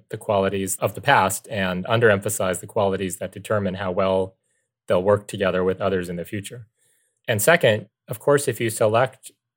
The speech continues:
on such a narrow set of criteria, such as, you know, have they published papers in the past as an undergraduate? Have they, you know, what are their G R E scores? <laughs> What's their G P A? What, how famous is the school they come from?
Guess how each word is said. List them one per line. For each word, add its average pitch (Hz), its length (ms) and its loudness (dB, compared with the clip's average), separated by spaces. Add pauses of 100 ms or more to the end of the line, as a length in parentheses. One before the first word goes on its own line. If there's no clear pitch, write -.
(100)
on 98 540 -4 (340)
such - 320 -4
a 104 60 0
narrow 104 640 2 (220)
set 110 200 0
of 95 100 -2
criteria, 107 720 -2 (140)
such - 260 -10
as, 95 260 -12 (100)
you - 80 -12
know, 95 140 -14 (120)
have 101 140 -12
they 95 80 -14
published 110 500 0
papers 110 360 2
in 104 100 -2
the 95 80 0
past 90 380 -4
as 95 120 -4
an 104 80 -2
undergraduate? 98 720 0
Have 98 180 -8
they, 95 400 -2 (460)
you 110 80 -6
know, 98 100 -4
what 117 140 0
are 117 60 8
their 110 200 2
G 120 120 2
R 101 80 6
E 117 120 2
scores? 98 600 -2 (300)
<laughs> - 320 -20
What's - 180 0
their 120 100 0
G 117 200 -2
P 107 200 -4
A? 98 460 -4
What, - 180 -10 (140)
how 110 160 -2
famous 113 400 0
is 98 100 -4
the 104 80 -8
school 127 300 0
they 113 120 -4
come 104 220 -8
from? 120 320 -14